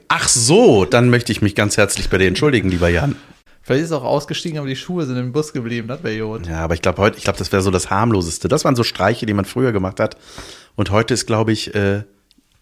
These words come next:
Speaker 1: Daunenjacke anzünden, Handy klauen.
Speaker 2: Geil, die Daunen anzünden drin.
Speaker 1: Ja, <laughs> weiß ich nicht.
Speaker 2: Geil.
Speaker 1: Ich bring dich hier auf Ideen, ne? Super.
Speaker 2: Und weißt du, unsere Schule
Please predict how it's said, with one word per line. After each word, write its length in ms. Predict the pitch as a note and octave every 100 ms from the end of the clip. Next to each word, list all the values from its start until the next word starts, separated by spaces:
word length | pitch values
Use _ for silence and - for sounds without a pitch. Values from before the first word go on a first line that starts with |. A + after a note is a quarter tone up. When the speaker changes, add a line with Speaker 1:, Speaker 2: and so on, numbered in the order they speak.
| _
Speaker 1:
Daunenjacke 680 | F#2+ A2+ A#2 A2 A2 - A2
anzünden, 760 | A2 A2 A#2+ A2+ - A2+ A2+ -
Handy 340 | G2+ G#2+ G2+
klauen. 460 | G2 F2+ E2+ F2+ F2+ - _ -
Speaker 2:
Geil, 240 | D#3 F#3+ D#3
die 200 | D#3 -
Daunen 500 | F3 B3+ B3 F3 E3+
anzünden 580 | D#3+ D#3+ - D3 C#3+ C#3+
drin. 300 | D3 F3 -
Speaker 1:
Ja, 100 | - D5 D5+ B4+
<laughs> 280 | - - -
weiß 180 | A2+ G2
ich 100 | E2+
nicht. 200 | E2+ - _ - - - - - - - - - F#3+
Speaker 2:
Geil. 260 | A3+ C3+ -
Speaker 1:
Ich 160 | B2+ A#2+
bring 160 | A2+
dich 100 | G#2+
hier 100 | G#2
auf 100 | F#2+
Ideen, 360 | F#2 A2 G#2+ F2
ne? 160 | A2+ - - _
Super. 380 | - G2+ F2 - - _ _ _ _ - - - _ -
Speaker 2:
Und 140 | D#3+
weißt 180 | D#3 -
du, 60 | D#3
unsere 280 | E3+ D#3+
Schule 540 | - E3 E3 A#2+ C#3+